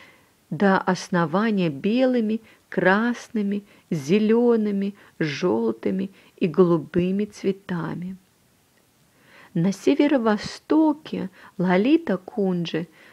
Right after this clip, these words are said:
находится кунджа в форме восьмилепесткового лотоса, наполненная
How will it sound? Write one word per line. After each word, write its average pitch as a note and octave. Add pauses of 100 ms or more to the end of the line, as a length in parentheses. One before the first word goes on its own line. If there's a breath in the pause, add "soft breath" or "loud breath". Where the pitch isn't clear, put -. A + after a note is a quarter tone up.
(100)
находится G#3
кунджа A3 (240 loud breath)
в -
форме F3+
восьмилепесткового F#3+
лотоса, A3+ (440 soft breath)
наполненная G#3+